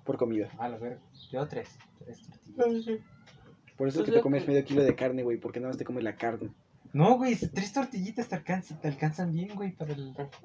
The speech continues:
Speaker 1: ¿Para el kilo de carne?
Speaker 2: No, no, para el kilo, güey, o sea, como para tres milanesas por comida.
Speaker 1: Ok, ok.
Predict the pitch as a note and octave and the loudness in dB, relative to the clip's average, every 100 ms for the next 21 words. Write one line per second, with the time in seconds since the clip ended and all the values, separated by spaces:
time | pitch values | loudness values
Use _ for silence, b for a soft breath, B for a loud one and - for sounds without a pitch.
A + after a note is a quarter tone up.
0 | - _ - D3+ C#3 D3+ F3 E3 D#3 D3 | -20 _ 4 4 6 8 10 10 10 6
1 | C#3+ D3+ F#3 F#3+ F#3 F#3 E3+ D3+ E3 E3 | 6 8 8 10 10 12 12 10 4 4
2 | B2+ A#2+ A#2+ B2+ C3 B2 B2+ A#2+ B2+ D3+ | 4 0 -2 0 2 4 4 4 2 0
3 | D#3+ C#3+ C#3 D3 - A#2+ A2 _ _ - | 2 0 -2 -8 -8 -14 -14 _ _ -14
4 | A#2 A#2 G#2+ - _ _ _ - C3 C#3 | -10 -10 -12 -18 _ _ _ 2 2 4
5 | A#2 G#2 - | 0 -2 -6